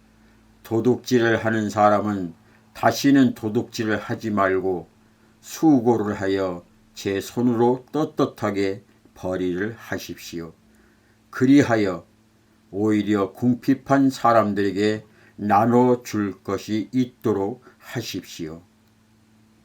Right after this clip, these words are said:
나쁜 말은 입 밖에 내지 말고 덕을 세우는 데 필요한 말이 있으면 적절한 때 해서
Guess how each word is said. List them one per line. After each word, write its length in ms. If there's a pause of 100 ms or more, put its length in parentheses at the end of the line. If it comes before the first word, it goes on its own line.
(1040)
나쁜 580
말은 500
입 280
밖에 800
내지 440
말고 540 (420)
덕을 460
세우는 500
데 260
필요한 520
말이 400
있으면 680 (880)
적절한 800
때 240
해서 560